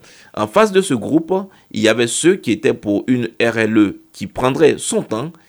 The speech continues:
quitte à être faite en novembre ou en décembre deux mille vingt-cinq, comme le disait le président Cubière. Pendant ce temps, les partis politiques, eux, s'activent sur le terrain. C'est le cas du parti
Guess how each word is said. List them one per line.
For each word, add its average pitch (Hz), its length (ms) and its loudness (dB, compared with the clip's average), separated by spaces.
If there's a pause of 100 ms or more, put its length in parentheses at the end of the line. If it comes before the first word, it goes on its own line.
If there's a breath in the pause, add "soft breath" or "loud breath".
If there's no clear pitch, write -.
(140 soft breath)
quitte 131 220 -4
à 113 60 4
être 113 120 0
faite 180 340 -4
en 104 120 -6
novembre 117 380 2
ou 104 100 -4
en 98 80 -6
décembre 107 540 -4
deux 110 180 0
mille 117 160 -2
vingt-cinq, 117 640 -4
comme 135 320 0
le 104 120 -6
disait 101 300 -4
le 104 120 -4
président 104 420 -6
Cubière. 107 640 -10 (640 soft breath)
Pendant 196 300 4
ce 196 160 2
temps, 180 220 0
les 156 100 6
partis 156 320 0
politiques, 139 460 -4 (100)
eux, 139 80 4
s'activent 127 600 -2
sur 220 280 -4
le 127 140 4
terrain. 104 360 -2 (380 loud breath)
C'est - 180 0
le 120 80 4
cas 131 180 4
du 117 120 0
parti 113 340 -4